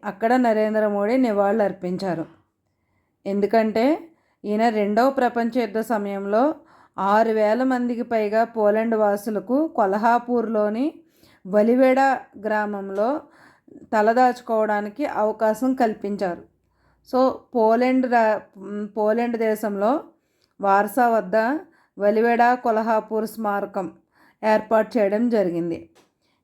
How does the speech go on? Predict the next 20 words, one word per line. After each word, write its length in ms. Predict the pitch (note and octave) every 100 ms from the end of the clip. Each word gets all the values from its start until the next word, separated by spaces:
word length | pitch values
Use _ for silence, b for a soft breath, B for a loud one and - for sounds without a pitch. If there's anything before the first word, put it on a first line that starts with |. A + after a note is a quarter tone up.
| _
కేరళ 380 | A#3 G#3+ A3+ C4+
చీఫ్ 400 | C#4+ C#4+ C4+ C4+
సెక్రటరీగా 840 | - C4 B3+ A#3+ A#3 A#3 A#3 A#3 C4+
శార-, 600 | C#4 B3 G#3+ G#3+ A3+ -
శారదా 520 | - A3+ G#3+ G#3+ A3+
మురళీధరన్. 800 | A3+ A3 G#3+ A3 G#3+ G3+ F3+ E3+ - _ _ _ _ _ _
ఇక్కడ 220 | A3 B3+
ప్రత్యేకత 720 | B3 B3 G3+ G3 A#3+ A#3+ C#4
ఏంటంటే 760 | C4 A3+ G#3 G3+ G3 F#3+ G#3 D#4 b b b -
ఈమె 320 | A3+ B3 A#3+
భర్త 600 | G#3+ G#3 G#3 C4 C4 - b b b b
వి 400 | G3 F#3 A#3 C4
వేణు 640 | C4+ A#3 A3 A3+ B3 C4+ - _ _ _ _
ప్రధాన 420 | - G#3 G#3+ A#3 B3+
కార్యదర్శిగా 840 | C4 B3 B3 A#3 A3+ A3+ A3+ A#3
రిటైర్ 440 | G#3+ G3+ G#3+ A3+
అవడంతో 680 | A3+ G#3+ G#3 G3+ F#3+ A3 C#4+ - b b b _
శారళ, 680 | A#3+ G#3 G#3+ A#3 C4+ C#4+ -
శారదా 560 | A#3 B3 G#3 G#3+ A#3 B3+
మురళీధరన్ 800 | B3 A#3 A#3 A3 G#3 G3+ G#3